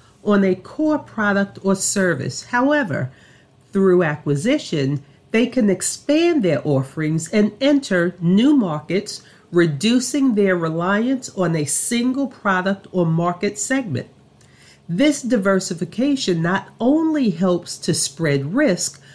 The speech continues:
but also opens up new avenues for revenue and growth. Additionally, acquisition can provide startups with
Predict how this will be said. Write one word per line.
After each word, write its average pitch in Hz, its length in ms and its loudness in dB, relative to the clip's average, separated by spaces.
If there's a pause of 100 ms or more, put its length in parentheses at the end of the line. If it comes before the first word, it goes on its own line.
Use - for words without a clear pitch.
(140)
but 226 200 0
also 285 560 0
opens 196 460 2
up 190 140 0
new 185 360 2
avenues 175 920 -2
for 175 280 0
revenue 190 760 0
and 214 240 2
growth. 233 480 -2 (320)
Additionally, 170 920 -2 (800)
acquisition 214 1000 0 (140)
can 202 200 2
provide 214 680 -2
startups 247 840 -4 (140)
with 175 240 0